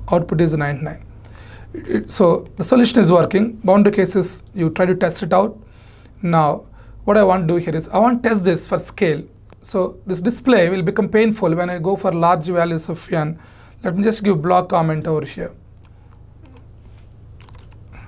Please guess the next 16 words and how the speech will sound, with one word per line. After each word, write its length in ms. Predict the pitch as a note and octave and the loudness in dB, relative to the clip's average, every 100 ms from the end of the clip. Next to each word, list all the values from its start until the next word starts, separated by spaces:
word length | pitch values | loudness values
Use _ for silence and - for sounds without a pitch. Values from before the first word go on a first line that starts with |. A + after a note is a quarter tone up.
| - - - - - - - - - - | -20 -20 -20 -20 -20 -20 -20 -20 -20 -20
The 60 | - | -20
display, 380 | - - - E3+ | -10 -8 -2 0
I'm 120 | D3+ | 0
just 220 | D3+ D#3 A3 | -2 -6 -10
giving 260 | B3 G3 | -8 -4
a 120 | F#3 | -4
comment. 480 | - F3 C3+ D3 - - - - - - - - - - - - - | -2 -2 -4 -6 -16 -20 -20 -20 -20 -20 -20 -20 -20 -20 -20 -20 -4
Now, 320 | E3+ E3+ A#3 - - - - | 2 2 0 -10 -20 -20 -4
let 220 | E3+ D#3+ | -4 0
me, 240 | D#3+ D#3 - - - - - - - | -2 -2 -8 -20 -20 -20 -20 -12 -4
let 80 | |
me 100 | D#3+ | -2
go 180 | E3 G3 | 2 2
for 380 | - F#3 C#3+ - - - | 4 2 0 -2 -12 -2
run 220 | F3 F3+ | 0 2
as, 440 | D3 D3 - - | 0 -2 -4 -6